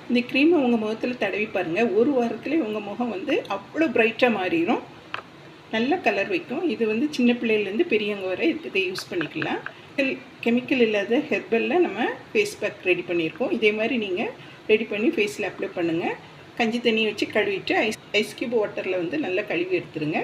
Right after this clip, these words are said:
நல்ல சுத்தமான டவல்ல முகத்தை தொடச்சி எடுத்துட்டீங்கன்னா உங்களுக்கு முகம் நல்லா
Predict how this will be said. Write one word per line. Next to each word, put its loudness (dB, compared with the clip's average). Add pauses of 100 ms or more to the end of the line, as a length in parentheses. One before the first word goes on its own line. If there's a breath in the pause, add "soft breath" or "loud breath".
நல்ல 2 (140)
சுத்தமான -2
டவல்ல 0
முகத்தை -6 (120)
தொடச்சி -4
எடுத்துட்டீங்கன்னா -4 (640)
உங்களுக்கு 0
முகம் 2
நல்லா 0